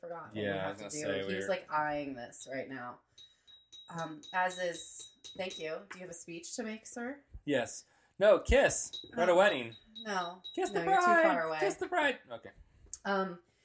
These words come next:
Speaker 1: as is customary on a Life Unscripted podcast,
Speaker 2: Yeah.
Speaker 1: we have our mystery shot here in front of us. So,
Speaker 2: I'm scared.
Speaker 1: um,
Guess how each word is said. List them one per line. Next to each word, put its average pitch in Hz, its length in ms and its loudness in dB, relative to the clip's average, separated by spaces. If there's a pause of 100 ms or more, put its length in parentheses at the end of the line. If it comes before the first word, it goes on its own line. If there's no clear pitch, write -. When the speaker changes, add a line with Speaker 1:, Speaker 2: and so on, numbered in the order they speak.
(260)
Speaker 1:
as 247 160 2
is 220 100 -6
customary 202 640 -4 (500)
on 170 200 -2
a 156 300 -8 (160)
Life 160 220 -2
Unscripted 165 500 -8
podcast, 160 640 -2
Speaker 2:
Yeah. - 140 -2
Speaker 1:
we 165 120 -2
have 175 160 -2
our 175 120 4
mystery 170 320 -6
shot 170 340 -4 (100)
here 170 340 -4 (1000)
in 185 80 -12
front 180 200 -4
of 175 80 -6
us. 185 240 -2
So, 175 520 -2 (100)
Speaker 2:
I'm 113 80 -20
scared. 101 320 -4
Speaker 1:
um, - 80 -14